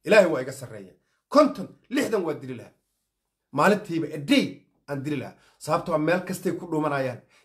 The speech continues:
iyo meel kastay ku jiraan, iyo meel kastay maadanayaan aan ka warqabaa aniga. Ma isfaaninaya caawa. Kama dheereeya ragga,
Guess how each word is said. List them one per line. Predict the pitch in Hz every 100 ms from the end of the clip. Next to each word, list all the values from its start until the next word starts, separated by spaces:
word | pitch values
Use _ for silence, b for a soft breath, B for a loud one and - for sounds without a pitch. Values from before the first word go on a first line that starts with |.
| 156
iyo | 170
meel | 185 226
kastay | - - 180
ku | - 147
jiraan, | - 135 - b b
iyo | 165 175
meel | 202 214
kastay | 202 - 180
maadanayaan | 156 156 156 147 131
aan | 120
ka |
warqabaa | 131 117 113 107
aniga. | 104 - _ _
Ma | 135
isfaaninaya | 139 - 123 117 107 95
caawa. | 92 92 _ _ _ _ _ _ _ _ _ _ _ _ _ _
Kama | 156 196
dheereeya | 180 156 143 131
ragga, | 143 127